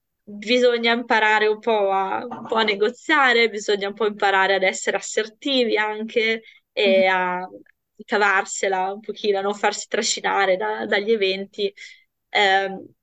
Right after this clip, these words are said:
Speaker 1: quindi è sicuramente un modo di viaggiare che a me sta aiutando tanto e poi mi aiuta anche un po' di più a capire il paese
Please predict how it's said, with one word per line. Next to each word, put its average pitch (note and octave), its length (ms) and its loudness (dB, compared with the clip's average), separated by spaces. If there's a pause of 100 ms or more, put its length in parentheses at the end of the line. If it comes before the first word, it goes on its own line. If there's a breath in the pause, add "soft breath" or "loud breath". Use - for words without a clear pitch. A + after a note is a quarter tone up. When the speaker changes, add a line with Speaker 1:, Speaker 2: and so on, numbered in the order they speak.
(120)
Speaker 1:
quindi A3+ 280 0
è F#3+ 80 2
sicuramente G#3 720 -2
un G3+ 140 -6
modo G3 240 -2
di F#3+ 100 -2
viaggiare F#3+ 420 2
che G#3+ 240 -4
a - 120 -4
me F#3+ 120 -2
sta B3 140 -4
aiutando F#3 380 -2
tanto G#3 680 0
e A3 360 -2
poi A#3 500 0
mi G#3+ 100 -4
aiuta G#3 460 -2
anche G3 260 -4
un G#3+ 120 -6
po' G3 160 0
di G#3 100 -2
più G3+ 380 -2
a F#3 120 -4
capire F#3+ 420 -2
il F3+ 80 -4
paese E3+ 560 -2